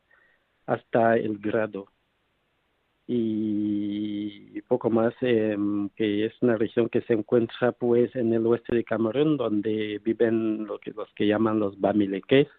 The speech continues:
Y un entorno donde crecí que también me permitió, pues, em, además, a de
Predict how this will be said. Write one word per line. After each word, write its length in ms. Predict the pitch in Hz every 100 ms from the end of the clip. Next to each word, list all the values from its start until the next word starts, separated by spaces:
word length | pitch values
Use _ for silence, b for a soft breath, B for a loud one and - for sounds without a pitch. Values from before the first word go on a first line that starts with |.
| b b b b b b b _ -
Y 1200 | 143 131 120 117 117 117 117 117 113 113 117 123 127
un 280 | 131 131 127
entorno 400 | 117 131 139 135
donde 360 | 131 117 113
crecí 380 | - 127 117 -
que 140 | - 120
también 320 | 113 117 131
me 80 | -
permitió, 580 | 117 107 113 - 135
pues, 300 | 135 127 120 -
em, 420 | 127 117 113 113
además, 500 | 120 117 117 123 143 - _ b b b b -
a 100 | 131
de 220 | 123 117